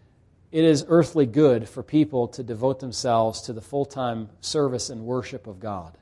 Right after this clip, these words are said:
because God deserves it, doesn't he? He does deserve it. The fact that we have to work,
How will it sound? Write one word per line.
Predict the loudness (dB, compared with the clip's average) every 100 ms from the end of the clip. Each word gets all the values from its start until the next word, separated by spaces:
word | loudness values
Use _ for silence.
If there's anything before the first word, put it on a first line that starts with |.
| -20 _ _ _ _ _
because | -20 -8 -6 -6
God | -6 -4 -2 -2 -4 -16 -12
deserves | -10 -6 -2 -2 -4 -10
it, | -12
doesn't | -8 -8 -8
he? | -8 -10 -14 _ _ _ _ _ _ _
He | -8
does | 0 0 0
deserve | -6 -10 -10 -14
it. | -20 _ _ _ _ _ _ -12
The | 2
fact | 6 6 6 2
that | 6
we | 6 8
have | 8 6
to | 2
work, | 4 10 10 10 6